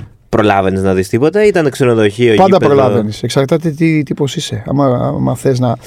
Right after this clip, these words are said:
Speaker 2: εγώ έχω και μία άποψη ότι πρέπει να δεις πράγματα για να σε ρωτήσει ο Θοδωρής και να, να σου πει, «Πήγες εκεί;» και να πεις, «Ναι, πήγα,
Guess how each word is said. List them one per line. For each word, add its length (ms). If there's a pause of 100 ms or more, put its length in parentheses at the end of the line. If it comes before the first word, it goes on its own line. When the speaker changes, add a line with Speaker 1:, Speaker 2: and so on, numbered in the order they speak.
(260)
Speaker 2:
εγώ 140
έχω 120
και 120
μία 160
άποψη 260
ότι 180
πρέπει 640
να 160
δεις 200
πράγματα 760 (360)
για 200
να 60
σε 120
ρωτήσει 300
ο 40
Θοδωρής 600
και 120
να, 400 (640)
να 180
σου 140
πει, 180
«Πήγες 340
εκεί;» 320
και 120
να 100
πεις, 220
«Ναι, 100 (400)
πήγα, 500